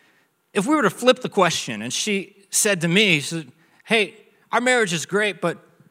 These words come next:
what are the things that you don't like about our marriage?" I would have told her, "You know, it's not the big things.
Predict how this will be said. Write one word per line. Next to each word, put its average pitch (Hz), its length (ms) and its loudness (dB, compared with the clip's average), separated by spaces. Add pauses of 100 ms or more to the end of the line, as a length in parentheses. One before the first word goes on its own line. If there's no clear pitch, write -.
(160)
what 233 160 0
are 392 60 2
the 381 100 -4
things 170 480 0
that 143 260 -2 (400)
you 143 140 -8
don't 160 340 -6
like 120 380 0 (440)
about 135 280 -4
our 120 80 0
marriage?" 110 600 -8 (1040)
I - 160 -2
would 233 160 6
have 214 120 2
told 214 260 2
her, 185 340 0 (1080)
"You - 60 -8
know, 277 60 0
it's 294 100 -4
not - 160 0
the - 60 -6
big 175 340 2
things. 127 760 -4